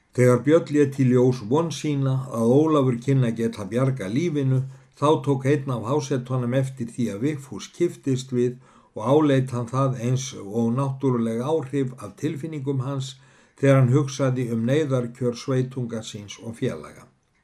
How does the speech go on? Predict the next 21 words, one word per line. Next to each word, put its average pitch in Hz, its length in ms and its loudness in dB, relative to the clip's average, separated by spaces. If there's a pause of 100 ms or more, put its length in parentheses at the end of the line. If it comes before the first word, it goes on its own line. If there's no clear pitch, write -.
(680)
Veðrið 123 500 4
stóð 127 280 0
þennan 139 400 -2
dag 139 280 -4
og 117 160 -4
hinn 113 200 -4
næsta. - 500 -16 (500)
Gjörði 113 400 0
þá 104 100 -6 (100)
gott 139 360 -2
veður 123 520 0
og 87 100 -20
bjart 139 480 -8 (400)
og 135 160 4
var 143 140 0
sent 156 440 -8
meðfram 123 400 -2
allri 131 400 -10
sjávarströndinni 135 1160 -2
innan 95 260 -12
Faxaflóa 123 800 -6